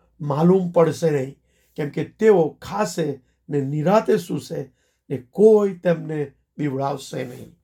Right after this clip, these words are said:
કદાચ આ જે એક લાખ ને ચુમ્માળીસ હજાર,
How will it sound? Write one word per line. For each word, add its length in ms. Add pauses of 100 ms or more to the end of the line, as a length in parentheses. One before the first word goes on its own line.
(400)
કદાચ 440 (320)
આ 140
જે 480 (280)
એક 260
લાખ 400 (480)
ને 80
ચુમ્માળીસ 500
હજાર, 320